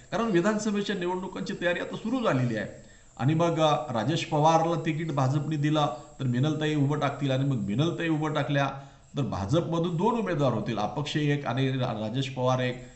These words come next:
आणि मग तिकडे रवींद्र चव्हाण काँग्रेसमधून कोण थांबते हेही आपल्याला पाहावं लागेल. रवींद्र चव्हाण थांबले तर अशी तिरंगी लढत, अ, नांदे-, ल-, नायगाव मतदारसंघामध्ये होण्याचं चित्र दिसते आहे.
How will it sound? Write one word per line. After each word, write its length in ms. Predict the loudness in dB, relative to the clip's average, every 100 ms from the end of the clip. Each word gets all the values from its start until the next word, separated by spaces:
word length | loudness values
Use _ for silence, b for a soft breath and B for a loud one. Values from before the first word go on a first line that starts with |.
| B 0
आणि 120 | 2
मग 140 | 2
तिकडे 240 | 0 0 2
रवींद्र 380 | 4 2 2
चव्हाण 360 | -2 0 2 2
काँग्रेसमधून 600 | 0 -2 -2 -2 -4 -4
कोण 220 | -4 -4 -2
थांबते 240 | -2 0
हेही 160 | 0 0
आपल्याला 300 | 0 -2 -2
पाहावं 280 | 2 2 4
लागेल. 300 | 2 0 -4 B B B -6
रवींद्र 340 | 0 2 2
चव्हाण 300 | 0 0 0
थांबले 360 | -2 -2 -2 0
तर 60 |
अशी 180 | -2 -2
तिरंगी 480 | -2 2 2 4 4
लढत, 240 | 6 6 4 B B -2
अ, 300 | 2 4 2 0 2
नांदे-, 600 | 2 2 -4 -6 -4 -4
ल-, 360 | -4 -4 -6 -8 -10 -18 -20 -18 -8
नायगाव 480 | -2 2 4 4
मतदारसंघामध्ये 680 | 4 0 0 0 0 0 0
होण्याचं 340 | 0 0 0
चित्र 320 | -2 -4 -2 -2
दिसते 340 | 0 -2 0
आहे. 280 | 0 0